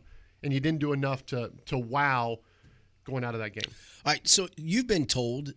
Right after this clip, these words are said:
Speaker 2: that, that Ben Bryant hasn't thrown it well in practice. I've been told the same thing, but I also saw a body of work last
Speaker 1: Mm-hmm.
Speaker 2: year where, when the games were real, he did throw the ball pretty well. So how much do you gauge of,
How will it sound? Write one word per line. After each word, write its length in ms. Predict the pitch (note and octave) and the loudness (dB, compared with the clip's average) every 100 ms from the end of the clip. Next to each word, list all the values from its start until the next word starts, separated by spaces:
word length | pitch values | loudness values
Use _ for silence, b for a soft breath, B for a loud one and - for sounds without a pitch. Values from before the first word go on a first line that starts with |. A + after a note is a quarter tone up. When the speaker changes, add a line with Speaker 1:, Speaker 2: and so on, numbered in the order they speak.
| - | -8
Speaker 2:
that, 220 | B2+ - | -8 -6
that 180 | C3 G#2+ | -8 -4
Ben 160 | C3 | -4
Bryant 280 | A2 A#2+ A#2+ | -2 -2 0
hasn't 280 | A#2 G#2 - | 0 -4 -4
thrown 160 | A2+ G#2+ | -6 -6
it 60 | |
well 140 | G#2 G#2 | -6 -6
in 80 | F#2+ | -6
practice. 420 | G#2 G2+ - A2 | -4 -4 -4 -4
I've 200 | C#3 D#3 | -2 -2
been 160 | C#3+ | -4
told 240 | A2+ A#2+ A2+ | -4 -6 -2
the 80 | G#2+ | 0
same 280 | - A2 G2+ | 0 0 -6
thing, 460 | - D3+ A#2 G#2+ - B B B B | -4 -2 -2 -4 -8 B B B B
but 100 | E3 | 2
I 40 | |
also 220 | G3+ G3 F3+ | 6 6 6
saw 240 | F#3 D#3+ | 6 4
a 40 | |
body 300 | C3 C#3+ C3+ | 2 2 2
of 100 | B2+ | 0
work 240 | A#2+ B2+ - | -2 -4 -2
last 280 | B2 A2+ D3 | -2 0 0
Speaker 1:
Mm-hmm. 100 | F#3 | 0
Speaker 2:
year 120 | F#3 | 0
where, 380 | D#3 D#3+ D3+ D3+ - | 0 -2 -4 -6 -8
when 120 | D3 | -6
the 40 | C3 | -4
games 340 | B2+ C#3+ C3+ A#2+ | -2 -2 -2 -4
were 80 | |
real, 380 | A2 D3 A#3 F3+ | -2 0 0 0
he 140 | D3+ E3 | -2 -2
did 220 | B3+ - | -4 -4
throw 200 | - B2+ | 0 0
the 80 | G#2 | 0
ball 220 | G2 G2 | -4 -4
pretty 240 | - G#2+ | -6 -6
well. 200 | G2 F2+ | -6 -2
So 140 | F2+ A#2 | -2 0
how 140 | E3+ | 0
much 220 | A3+ - | 0 -2
do 100 | - | -4
you 80 | E3 | -4
gauge 360 | C3+ D#3+ D#3 C3+ | -2 0 2 0
of, 300 | C#3 B2+ | 0 -2